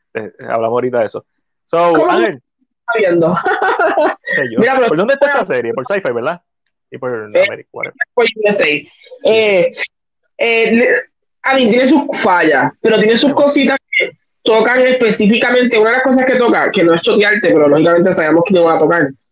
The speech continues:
Speaker 1: Ya, yo estoy,
Speaker 2: Eh,
Speaker 1: yo estoy al día con la serie.
Speaker 2: Es el Soul Change.
Speaker 1: Ok, ok.
Speaker 2: Ahora, como, hay una escena que yo dije, "Yo no sé, pero esto, esto no pinta bien". <laughs> Fue lo primero que pensé.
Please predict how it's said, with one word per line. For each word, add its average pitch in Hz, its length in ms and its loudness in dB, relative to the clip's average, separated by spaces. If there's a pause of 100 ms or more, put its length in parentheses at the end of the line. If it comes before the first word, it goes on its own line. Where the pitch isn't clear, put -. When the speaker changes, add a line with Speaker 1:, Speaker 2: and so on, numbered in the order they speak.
(300)
Speaker 1:
Ya, 170 140 -2
yo 170 80 2
estoy, 156 160 -2
Speaker 2:
Eh, 196 180 -2
Speaker 1:
yo - 60 -4
estoy 175 160 -6
al 175 80 -4
día 160 160 -2
con 151 100 -4
la 117 80 -4
serie. 107 240 -10 (840)
Speaker 2:
Es 196 220 2
el 226 100 2
Soul 226 540 4 (540)
Change. 165 760 0 (160)
Speaker 1:
Ok, 214 200 0 (140)
ok. 170 80 -2 (680)
Speaker 2:
Ahora, 202 360 -2 (680)
como, - 480 0
hay 165 100 0
una 220 100 2
escena 254 240 0
que 202 80 2
yo 190 60 2
dije, 185 220 2
"Yo 165 80 4
no 202 140 2
sé, 240 140 -2 (100)
pero 147 140 2
esto, - 420 0
esto 214 240 0
no 269 140 4
pinta 311 380 2
bien". - 300 -2 (340)
<laughs> - 280 0 (240)
Fue 208 120 0
lo - 60 0
primero 233 340 2
que 233 120 0
pensé. 220 440 0